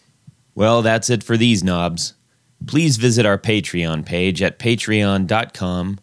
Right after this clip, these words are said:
forward slash the guitar knobs. Visit our website at the guitar knobs dot com for all of our past episodes, Four on the Floor blog, and other good stuff. You can connect with us on social, too, at our Facebook page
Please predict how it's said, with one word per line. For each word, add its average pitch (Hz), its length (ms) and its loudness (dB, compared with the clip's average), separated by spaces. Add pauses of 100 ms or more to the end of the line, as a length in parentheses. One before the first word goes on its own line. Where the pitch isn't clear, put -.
forward 131 460 0
slash 85 500 -2 (140)
the 90 200 -2
guitar 123 380 0
knobs. 73 500 -4 (120)
Visit 127 300 2
our 120 120 2
website 117 600 0
at 78 200 -4
the 95 80 -2
guitar 101 400 0
knobs 104 340 0
dot 101 240 0
com 98 440 -2 (180)
for 104 200 -2
all 120 240 4
of 113 120 0
our 92 120 2
past 107 400 -4
episodes, 92 680 -2 (140)
Four 120 360 2
on 117 100 2
the 98 60 0
Floor 117 360 0
blog, 87 420 0 (340)
and 113 140 2
other 127 160 2
good 87 220 0
stuff. - 440 -4 (100)
You 110 140 -2
can 107 200 0
connect 131 360 0
with 120 160 0
us 117 200 2
on 107 160 2
social, 117 400 2
too, 90 400 2
at 76 120 -2
our 87 120 2
Facebook 107 500 -2
page - 420 -8